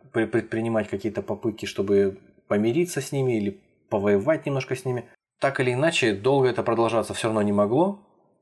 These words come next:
В седьмом веке ассирийцы планомерно стали наступать на финикийские города. Все им это надоело, видимо,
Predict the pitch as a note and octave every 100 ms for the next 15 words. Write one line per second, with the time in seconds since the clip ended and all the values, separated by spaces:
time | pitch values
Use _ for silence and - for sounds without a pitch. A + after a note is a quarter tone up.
0 | - - - A#2+ A#2 A2 G2+ B2+ B2 A#2+
1 | A2 A#2+ A#2 A2 G2 F#2+ - _ _ _
2 | _ _ _ _ - A2 A#2 A#2 A2 -
3 | G2+ F#2+ - - A2 A#2 A#2 G#2 F#2+ F#2
4 | G#2 G2 G2 - A2 - F#2+ G2+ F#2 G#2
5 | G2+ G2 - G2+ F#2+ G2 G2+ D#3 G3 -
6 | _ _ _ _ - G2 F#2 F#2 F#2+ G2+
7 | C#3 F#3+ G3 F#3+ G3